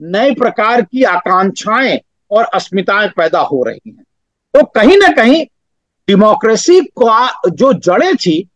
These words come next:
उसका अध्ययन बाबा साहब ने किया था, और वह जानते थे कि अगर democracy एक बार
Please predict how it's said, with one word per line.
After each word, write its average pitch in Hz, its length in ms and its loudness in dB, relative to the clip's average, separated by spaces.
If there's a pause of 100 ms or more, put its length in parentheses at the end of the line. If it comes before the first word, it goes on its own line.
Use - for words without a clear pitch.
(120)
उसका - 340 -8
अध्ययन 254 460 0
बाबा 208 280 0
साहब 214 420 0
ने 220 120 -2
किया 190 360 -6
था, 117 300 -6 (300)
और 233 300 4 (180)
वह 214 220 2
जानते 208 500 0
थे 254 180 2
कि 226 180 -4
अगर 202 220 -2
democracy 208 760 -2
एक 220 260 0
बार 180 200 -2